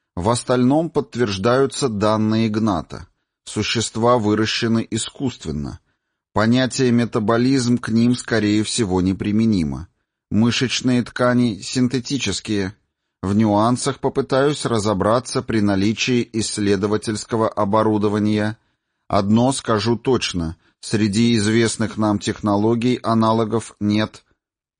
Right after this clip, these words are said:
«Боевая эффективность?» — спросил Седой. «Под вопросом», —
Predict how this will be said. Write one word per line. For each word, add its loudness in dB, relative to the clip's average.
«Боевая 2
эффективность?» — -4
спросил -6
Седой. -6
«Под 0
вопросом», — 0